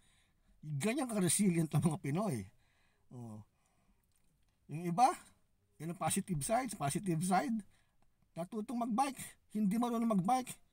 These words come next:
para <laughs> makapagtrabaho. Nagbike, kahit nga gegewang-gewang, eh. Kikembot-kembot ang puwet, pero talagang kita mo,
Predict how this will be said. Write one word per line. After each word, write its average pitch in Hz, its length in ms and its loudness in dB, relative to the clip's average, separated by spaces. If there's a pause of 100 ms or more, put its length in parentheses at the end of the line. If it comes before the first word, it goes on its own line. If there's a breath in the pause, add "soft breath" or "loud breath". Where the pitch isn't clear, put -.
(140)
para 185 240 -2
<laughs> 202 40 0
makapagtrabaho. 190 760 0 (360 soft breath)
Nagbike, 190 640 2
kahit 147 160 -4
nga 165 160 0
gegewang-gewang, 165 800 4
eh. 143 100 0 (220 loud breath)
Kikembot-kembot 170 800 4
ang 180 80 4
puwet, 208 240 -4
pero 143 240 -4
talagang 175 280 0
kita 165 280 -6
mo, 202 160 -2